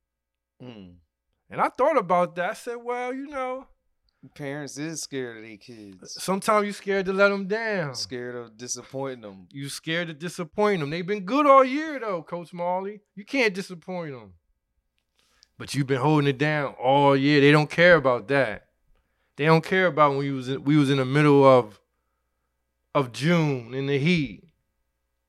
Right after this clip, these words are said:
Speaker 2: They needed sneaks. They needed new shorts. They ain't like they summer wardrobe. You came through and delivered. A cousin, a, a,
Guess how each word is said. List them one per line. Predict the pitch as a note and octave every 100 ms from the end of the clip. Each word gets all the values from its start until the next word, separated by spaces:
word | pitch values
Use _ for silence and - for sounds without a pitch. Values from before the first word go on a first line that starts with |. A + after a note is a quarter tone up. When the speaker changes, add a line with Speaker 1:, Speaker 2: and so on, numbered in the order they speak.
| _ _ -
Speaker 2:
They | B2
needed | C3+ C#3+ C3+
sneaks. | - - D3 B2 F#2+
They | - B2
needed | C#3+ C#3+ C3+
new | D3 D3
shorts. | - D#3+ C#3 A2+
They | B2
ain't | D3 D3
like | D3 C3+
they | C#3
summer | - D#3 D3
wardrobe. | B2 A#2 A#2 G#2 A2+ A2 G#2
You | B2 B2+
came | - D3 C#3
through | C#3+ C#3+ C3+
and |
delivered. | B2 C3+ C#3 A#2+ G2 F#2 - _ _ _ _ _ _ _ _ _ _ _ _ _ _ _ _ _ _ _ _ -
A | A#2+
cousin, | - E3+ E3 A#2 A2+
a, |
a, | A#2